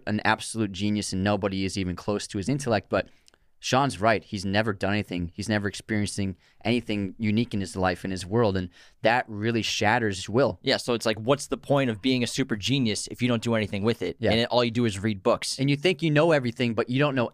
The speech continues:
Speaker 1: anything about life.
Speaker 2: Yeah, and that's why he fell into
Speaker 1: Oh,
Speaker 2: that,
Speaker 1: what a great
Speaker 2: fell into
Speaker 1: scene.
Speaker 2: that peaceful sleep.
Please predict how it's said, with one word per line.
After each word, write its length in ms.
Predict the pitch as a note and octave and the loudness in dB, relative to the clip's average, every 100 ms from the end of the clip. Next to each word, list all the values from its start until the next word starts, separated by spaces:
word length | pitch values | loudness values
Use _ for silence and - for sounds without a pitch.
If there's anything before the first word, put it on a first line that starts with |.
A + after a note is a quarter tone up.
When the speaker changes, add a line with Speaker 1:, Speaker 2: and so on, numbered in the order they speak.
| _ | _
Speaker 1:
anything 440 | A#2 C#3 - A2 G#2 | 0 0 0 -2 -2
about 340 | G2 F#2+ F#2 | -2 0 0
life. 240 | F2+ F#2 - | 2 0 0
Speaker 2:
Yeah, 200 | F#2 D2 | -4 -6
and 80 | - _ - | -8 _ -4
that's 220 | A2 - | -2 2
why 160 | G#2+ | 2
he 80 | G2 | 2
fell 220 | F#2 A#2 | -2 0
into 120 | G#2 E3 | 2 4
Speaker 1:
Oh, 300 | G3 G3+ G3 | 4 4 2
Speaker 2:
that, 60 | |
Speaker 1:
what 120 | F#3+ A3 | 2 2
a 60 | |
great 320 | G3 G#3+ A3+ | 4 2 2
Speaker 2:
fell 320 | E3 - E3+ G#3+ | -2 2 4 4
into 120 | D3 | 2
Speaker 1:
scene. 80 | B2 | 2
Speaker 2:
that 180 | G#2 | 0
peaceful 400 | - C#3+ B2 A2 | 0 -4 -2 -4
sleep. 400 | G2+ - B2 F#2 | -4 0 0 -2